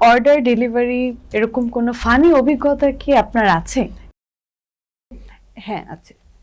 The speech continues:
Speaker 2: সেটা হলো, আমি দারাজে অর্ডার দিয়েছিলাম খুব সুন্দর ছবি দেখে একটা চার সেটের ব্যাগ। এর উদ্দেশ্য ছিল একটা বিয়েতে যাব, আহ, তখন করোনার টাইম। বিয়েতে যাব, যেহেতু বাইরে যাওয়ার কোনো সুযোগ নাই,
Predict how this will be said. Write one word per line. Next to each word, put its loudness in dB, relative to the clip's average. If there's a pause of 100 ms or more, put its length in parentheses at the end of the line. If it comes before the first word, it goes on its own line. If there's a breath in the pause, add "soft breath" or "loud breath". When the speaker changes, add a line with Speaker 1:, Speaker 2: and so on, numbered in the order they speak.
(320)
Speaker 2:
সেটা -6
হলো, -4
আমি -2
দারাজে 0 (260)
অর্ডার -6
দিয়েছিলাম -10 (140)
খুব -10
সুন্দর -6
ছবি -12
দেখে -12 (580 soft breath)
একটা -8
চার -2
সেটের -8
ব্যাগ। -10 (500)
এর -12
উদ্দেশ্য -12
ছিল -12
একটা -8
বিয়েতে -6
যাব, -18 (600)
আহ, -14
তখন -6
করোনার -6 (120)
টাইম। -16 (460)
বিয়েতে -8
যাব, -6 (140)
যেহেতু -10
বাইরে -6
যাওয়ার -8
কোনো -10
সুযোগ -12
নাই, -12